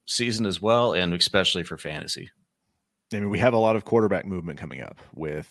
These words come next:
Speaker 1: A
Speaker 2: you know,
Speaker 1: lot.
Speaker 2: Aaron Rodgers, whether, whatever he's doing, staying or going, getting traded.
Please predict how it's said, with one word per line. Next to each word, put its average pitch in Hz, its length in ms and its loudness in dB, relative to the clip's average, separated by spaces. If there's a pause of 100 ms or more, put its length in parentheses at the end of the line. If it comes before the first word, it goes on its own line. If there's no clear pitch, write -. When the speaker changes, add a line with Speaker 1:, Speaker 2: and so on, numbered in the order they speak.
(160)
Speaker 1:
A 95 40 -2
Speaker 2:
you 95 80 0
know, 82 60 2
Speaker 1:
lot. 80 140 -2
Speaker 2:
Aaron 92 280 -2
Rodgers, 98 640 0
whether, 90 320 -4 (140)
whatever 117 440 6
he's 107 200 0
doing, 107 320 4
staying 110 360 2
or 104 120 0
going, 107 400 2
getting 90 220 -2
traded. 107 480 2